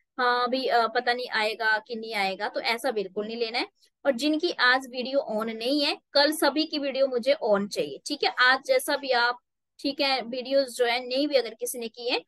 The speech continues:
तो कल से जो है सभी classes के अंदर आप videos on करके बैठेंगे, ठीक है। सभी teachers भी और सभी students भी अपनी वीडियो जो है on करके ही पढ़ाएंगे और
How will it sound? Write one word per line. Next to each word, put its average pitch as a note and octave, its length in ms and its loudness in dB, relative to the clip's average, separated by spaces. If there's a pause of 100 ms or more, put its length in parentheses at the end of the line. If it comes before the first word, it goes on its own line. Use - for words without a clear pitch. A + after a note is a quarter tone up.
(240)
तो C#4 80 0
कल D4+ 280 4
से E4+ 160 0
जो D#4+ 120 -2
है D#4+ 200 0
सभी D#4 440 4
classes C4+ 540 2
के G3 120 -4
अंदर G#3+ 380 -4
आप A#3 320 2
videos B3 460 -6
on A3+ 240 -4
करके G3 320 -2
बैठेंगे, - 520 -8
ठीक D#4+ 140 -4
है। F#4 80 0
सभी D#4 280 0
teachers D4+ 480 -4
भी F4+ 200 -2 (240)
और C4+ 220 6 (400)
सभी D#4 340 4
students A3+ 560 -2
भी A3 160 -6 (240)
अपनी C4+ 260 0
वीडियो C#4 360 0
जो C4+ 120 0
है D4 100 2 (120)
on C4 240 0
करके C4+ 360 -4
ही D#4 180 2
पढ़ाएंगे B3 580 2
और C#4 220 -2